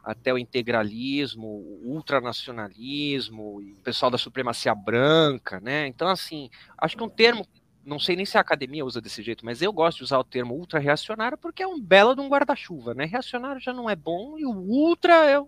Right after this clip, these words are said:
é um negócio que vai além, né? E eu tenho um grande interesse em estudo em história, né? Dentre os outros hobbies aí também, eu tenho, eu gosto muito de estudo em história, história crítica, letramento crítico, que é a, é a, é a forma como eu dou as aulas de língua, né? Com letramento crítico. Então,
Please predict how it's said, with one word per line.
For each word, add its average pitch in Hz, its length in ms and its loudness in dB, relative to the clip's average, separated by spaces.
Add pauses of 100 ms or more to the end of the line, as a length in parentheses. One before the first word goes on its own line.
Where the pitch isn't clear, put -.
é 285 80 -14
um 269 40 -10
negócio 220 280 -6
que - 80 -20
vai 233 140 -4
além, 120 380 -8
né? 107 100 -20 (160)
E 214 140 4
eu 262 100 12
tenho 320 240 2
um 294 60 -2
grande 247 280 6
interesse 190 520 4
em 185 40 -6
estudo 180 300 -10
em 233 80 -8
história, 190 540 2 (520)
né? 139 220 -8
Dentre 156 380 -6
os 117 80 -12
outros 127 240 -14
hobbies 113 380 -4
aí 110 180 -8
também, 127 260 -14
eu 139 80 -12
tenho, 123 340 -14
eu 110 80 -10
gosto 135 340 -2
muito 160 320 -10
de 127 100 -12
estudo 120 340 -12
em 110 120 -14
história, 98 480 -8 (200)
história 110 300 0
crítica, 143 600 -2
letramento 113 560 -2
crítico, 127 760 -8 (160)
que - 100 -6
é 110 40 0
a, 104 200 -4
é 107 140 -10
a, 92 280 -10
é 101 200 -8
a - 40 -12
forma 117 260 0
como 110 180 -14
eu 107 40 -10
dou 107 140 -6
as 101 140 -6
aulas 107 220 -4
de - 80 -14
língua, 131 340 -6
né? 135 120 -6
Com - 140 -20
letramento 101 460 -14
crítico. - 480 -12
Então, 170 800 2